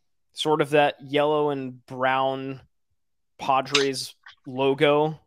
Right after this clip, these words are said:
uh, on the front. Uh, it's a friar swinging a baseball bat. And this is another very good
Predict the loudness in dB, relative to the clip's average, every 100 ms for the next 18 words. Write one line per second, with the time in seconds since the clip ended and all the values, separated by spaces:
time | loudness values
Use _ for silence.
0 | _ -4 -2 0 -2 -4 -4 -2 -2 -4
1 | -10 -4 -2 -4 -6 -12 -4 -2 -2 -6
2 | -8 -8 -8 -6 -4 -6 -2 0 0 2
3 | 2 2 -2 _ _ -6 -4 -2 0 2
4 | 4 2 4 4 2 0 0 2 2 0